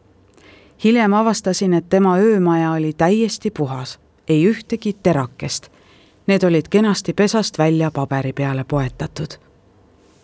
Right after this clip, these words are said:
Tõsi, vahel tuli lapsukesel tusk peale ja ta vajas lähedust.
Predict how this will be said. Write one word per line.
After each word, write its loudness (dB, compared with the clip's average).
Tõsi, -2
vahel 2
tuli 2
lapsukesel 0
tusk -2
peale 2
ja 0
ta -2
vajas 0
lähedust. -4